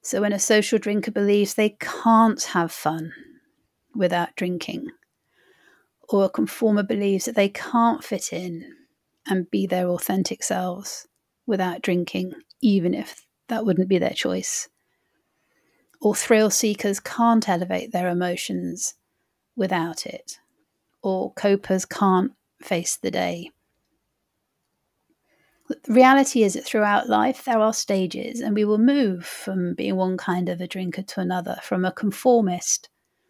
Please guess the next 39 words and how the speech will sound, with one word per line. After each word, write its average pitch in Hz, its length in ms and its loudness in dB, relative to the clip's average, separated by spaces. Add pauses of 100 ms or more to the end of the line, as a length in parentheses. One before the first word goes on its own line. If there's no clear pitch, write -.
(580)
looking 202 360 -2
for, 180 680 0
you 202 120 0
know, 180 140 -2
your 196 300 -2
tribe 196 640 0
to 202 120 -8
fit 196 220 -6
into 190 360 -2
at - 60 -8
university, 180 800 -2
or 170 360 0 (640)
when 220 180 -2
we 196 80 -2
start - 380 -6
a 208 40 0
new 185 160 -2
job, 196 400 0 (720)
you 233 100 0
know, - 120 -2
into 226 300 6
a 233 60 2
coper. 302 500 0 (960)
When 233 160 4
we 233 140 6
encounter 226 720 0
stress-related 208 840 -2
events 190 520 -4
such - 340 -2
as 185 360 -6
relationship 190 580 -6
breakdowns 185 800 -4
and 180 100 -2
divorce 175 640 -2
and 180 100 -6
bereavement 180 760 -6
and 170 120 -8
redundancy 254 920 2
and 196 260 -4